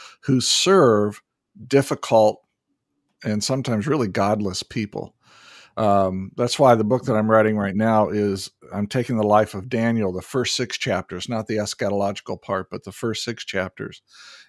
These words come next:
And I'm, I'm trying to come up with some principles that these people can, uh, use every day, daily principles that they can use.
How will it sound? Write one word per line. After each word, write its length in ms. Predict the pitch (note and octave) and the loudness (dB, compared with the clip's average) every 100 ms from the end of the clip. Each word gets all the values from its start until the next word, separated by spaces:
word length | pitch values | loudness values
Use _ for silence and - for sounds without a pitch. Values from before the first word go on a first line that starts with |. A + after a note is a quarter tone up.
| - | -6
And 200 | E3+ F#3 | -4 -2
I'm, 260 | G#2 G2+ - | -2 -4 -6
I'm 180 | A2 G#2+ | -6 -6
trying 340 | - B2+ B2+ | -4 -2 -2
to 80 | A2+ | -2
come 240 | - A#2 | -4 -2
up 180 | A2+ - | -2 -4
with 100 | G#2 | -6
some 200 | - G#2 | -4 -6
principles 720 | - F3+ G3 - - G2 G2 | -6 -6 -4 -8 -6 -6 -6
that 200 | - G2 | -8 -6
these 220 | A2+ G#2+ | -6 -8
people 520 | - B2+ B2+ G#2 G2 - _ - - _ | -8 -8 -6 -4 -6 -8 _ -20 -20 _
can, 520 | - A#2+ G#2+ G#2 G2+ G2 | -6 -2 0 0 -2 -4
uh, 280 | G2+ G2 F#2 | -6 -6 -6
use 800 | F#2+ F#2+ A#2+ F#3 A2 F2+ G#2+ - _ _ _ | -6 -2 0 2 2 -2 -8 -12 _ _ _
every 300 | B2 A#2 A#2+ | 0 2 2
day, 520 | A2 B2 G#2+ F#2 F#2 G2 | 2 4 2 0 -6 -4
daily 320 | A2 A2+ A2 | -2 0 -2
principles 680 | - B2+ A2+ - G#2 - - _ _ _ | -6 -8 -8 -8 -8 -10 -20 _ _ _
that 160 | G#3+ F#3+ | -6 -2
they 140 | A2 | -2
can 220 | - A2 | -2 -2
use. 400 | G#2 A2 F#2 F#2 | 0 0 -2 -8